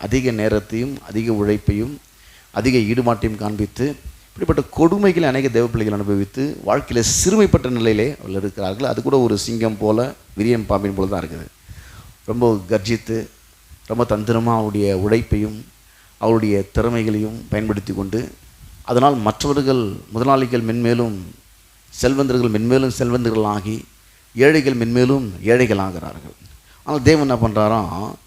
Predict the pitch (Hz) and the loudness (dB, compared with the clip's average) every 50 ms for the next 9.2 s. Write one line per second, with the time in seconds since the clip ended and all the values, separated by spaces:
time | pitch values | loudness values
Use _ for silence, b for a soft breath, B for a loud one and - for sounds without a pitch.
0 | _ b b b b b b - 139 160 175 156 151 127 - 147 135 123 110 104 | _ b b b b b b -6 -2 0 2 2 2 2 2 0 2 2 0 -2
1 | 101 90 - - - - 151 165 175 175 175 170 165 160 147 139 139 127 123 113 | -4 -6 -10 -10 -6 -2 2 2 2 2 2 0 0 0 0 -2 -2 0 -2 0
2 | 113 120 127 127 123 120 98 92 92 104 113 - - - - 104 123 139 143 135 | 0 2 2 2 2 2 0 0 -2 -6 -8 -10 -14 -8 -2 0 2 2 2 2
3 | 120 110 107 104 101 110 107 107 107 107 104 101 - 120 143 135 120 104 87 80 | 0 -2 -2 -2 -2 -2 -2 0 0 0 -2 -2 0 0 2 2 2 0 -4 -6
4 | - - - 101 98 - - 113 120 120 120 117 113 104 107 104 - 113 98 95 | -12 -14 -12 -12 -10 -6 -4 -2 -2 -2 -2 -2 -2 -2 -4 -4 -4 -4 -4 -4
5 | 90 85 - - - - 101 104 104 95 95 101 95 95 92 90 - 117 95 82 | -6 -6 -10 -14 -14 -8 -4 -4 -2 0 0 -2 -2 -2 -4 -6 -4 -4 -4 -4
6 | 80 85 101 - - - B B B B B B B B - - 143 160 196 202 | -6 -8 -10 -12 -14 -18 B B B B B B B B 0 2 6 6 6 8
7 | 196 190 185 185 180 175 165 135 - - 147 156 147 139 131 117 101 101 107 113 | 6 6 6 4 4 2 0 0 -2 -2 0 0 0 0 0 -2 -2 -2 -2 0
8 | 131 139 127 123 113 101 92 87 98 110 135 147 143 147 139 131 120 120 - 117 | 2 2 2 2 0 -2 -6 -8 -6 -4 -4 -2 0 0 0 0 -2 -4 -2 0
9 | 110 104 98 | 0 0 0